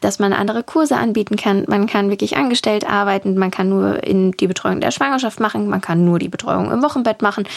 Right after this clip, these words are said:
Also da gibt es so viele verschiedene Kombinationsmöglichkeiten, die, ähm, hier stattfinden oder die man sich aussuchen kann als Hebamme. Das ist wirklich großartig. Und da hast du es eben auch schon gesagt,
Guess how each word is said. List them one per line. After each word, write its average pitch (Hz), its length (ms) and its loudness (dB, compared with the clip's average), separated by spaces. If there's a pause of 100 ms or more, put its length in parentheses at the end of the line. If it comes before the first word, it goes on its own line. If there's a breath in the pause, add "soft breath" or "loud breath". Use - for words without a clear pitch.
(240 loud breath)
Also 220 180 0
da 226 100 2
gibt 247 200 -2
es 254 180 -2
so 349 180 2
viele 254 240 0
verschiedene 240 400 0
Kombinationsmöglichkeiten, 226 1300 0 (460 loud breath)
die, 233 380 4
ähm, 208 280 2
hier 202 600 2 (120)
stattfinden 240 460 2
oder 202 160 2
die 196 120 2
man 185 140 4
sich 180 240 -2
aussuchen 285 400 2
kann 202 200 2
als 185 200 0
Hebamme. 214 360 0 (280 loud breath)
Das 202 180 -4
ist - 140 -8
wirklich 233 260 0
großartig. 185 560 0
Und 185 120 0
da 202 100 0
hast 254 180 0
du 214 40 0
es 202 60 -6
eben 226 200 2
auch 190 100 2
schon 190 220 2
gesagt, 190 460 0